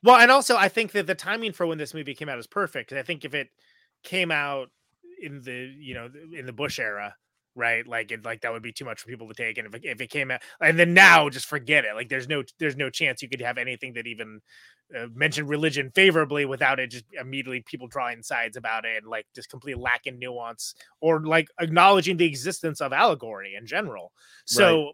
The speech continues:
Speaker 1: but, but I think this is, like, the last window to, like, do a movie like this and not have it be,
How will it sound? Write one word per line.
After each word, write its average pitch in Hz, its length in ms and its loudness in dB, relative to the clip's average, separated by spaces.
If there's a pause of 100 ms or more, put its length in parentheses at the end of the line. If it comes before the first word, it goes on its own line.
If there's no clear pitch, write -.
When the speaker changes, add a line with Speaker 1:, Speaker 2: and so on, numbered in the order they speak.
Speaker 1:
but, 170 200 -2
but 180 260 2
I 185 80 8
think 202 200 0
this 202 260 2
is, 196 120 -6
like, 208 140 2
the 165 100 0
last 143 480 -2
window 123 460 -2 (640)
to, 165 100 2
like, 147 220 -2
do 151 160 -2
a 143 60 -4
movie 170 260 -2
like 135 200 -6
this 131 180 -8
and 131 100 -12
not 123 220 -10
have 120 240 -4
it 110 160 -10
be, 113 400 -14